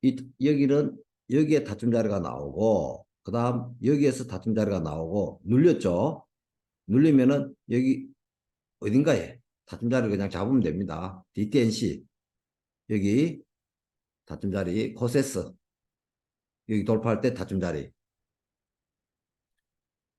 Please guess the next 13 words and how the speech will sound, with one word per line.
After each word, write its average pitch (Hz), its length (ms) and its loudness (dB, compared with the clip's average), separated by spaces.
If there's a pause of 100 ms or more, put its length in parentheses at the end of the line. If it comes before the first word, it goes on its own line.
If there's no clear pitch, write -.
(480)
왜 139 260 6
이 170 100 2
자리가 165 320 4
타점 127 260 2
자리인가 123 640 2 (540)
알고 104 220 -4
싶은 120 340 0
분은 101 460 0
카페에 135 280 -2
오시면은 104 640 -2
자료 85 220 -6
많이 104 240 -2
있습니다. 98 640 -6